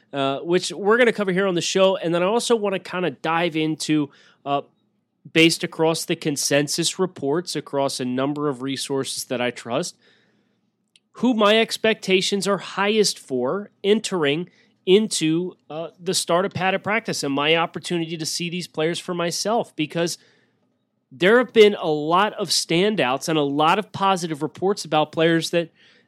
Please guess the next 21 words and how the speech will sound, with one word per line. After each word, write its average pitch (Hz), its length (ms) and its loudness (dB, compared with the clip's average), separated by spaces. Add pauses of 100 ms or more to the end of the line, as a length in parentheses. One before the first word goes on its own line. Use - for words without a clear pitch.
maybe 165 340 4
weren't 180 300 2
necessarily 190 560 0
the 185 80 0
ones 190 260 0
that 180 120 -2
we 190 120 0
were 190 100 0
expecting 196 540 -4
to 202 80 -4
blow 147 380 0
things 185 420 -2
out 196 180 2
of 202 60 0
the 196 80 0
water. 208 400 -2 (1300)
We 170 160 -2
have 220 320 2
to 208 100 -4
start, 180 320 2
however, 143 540 2